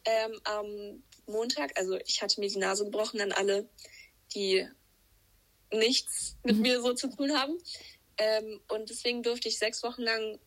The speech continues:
Speaker 1: kein Judo machen oder beziehungsweise drei, nein, vier Wochen habe ich gar keinen Sport gemacht und dann halt erstmal so locker angefangen. Und jetzt diesen Montag habe ich das erste Mal wieder Krafttraining mit Gewichten gemacht. Und also,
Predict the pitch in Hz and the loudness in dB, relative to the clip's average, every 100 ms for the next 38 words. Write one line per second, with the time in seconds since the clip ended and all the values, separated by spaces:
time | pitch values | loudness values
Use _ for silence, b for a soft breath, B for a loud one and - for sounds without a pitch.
0 | _ - 208 208 220 240 254 269 285 320 | _ -4 -4 -2 0 2 2 0 -4 -4
1 | - B B - 214 208 - 220 220 220 | -8 B B 0 2 2 0 0 2 2
2 | 208 208 - B B _ - _ _ 208 | 2 0 -4 B B _ -20 _ _ -10
3 | - 190 220 240 - 208 196 - 254 262 | 0 2 4 4 4 2 2 0 0 2
4 | 269 269 214 208 208 220 247 247 - 240 | 0 0 -2 0 0 0 0 -2 0 0
5 | 247 247 254 - 202 214 226 202 - 202 | 0 -2 -2 -2 0 0 0 0 0 0
6 | - 196 190 190 B B B _ 208 208 | -2 0 0 0 B B B _ -2 0
7 | 254 226 233 240 240 240 214 208 - _ | 0 0 0 0 -2 -2 -4 -6 -10 _
8 | - 214 208 - 247 247 233 240 254 247 | -2 0 0 0 0 2 0 0 -2 0
9 | 220 226 - - 220 233 - 220 214 220 | 0 0 -2 2 2 2 0 0 0 0
10 | 214 214 247 B B B - 214 233 - | 0 -2 -4 B B B -2 0 0 -2
11 | 226 220 214 - 208 220 - 202 202 208 | -2 0 -2 -2 0 0 2 0 2 0
12 | - - b b b _ _ _ _ - | -2 -14 b b b _ _ _ _ 0
13 | 226 214 - - - _ - - _ 202 | 2 2 -2 -4 -20 _ -20 -20 _ 2
14 | 202 214 214 | 2 4 2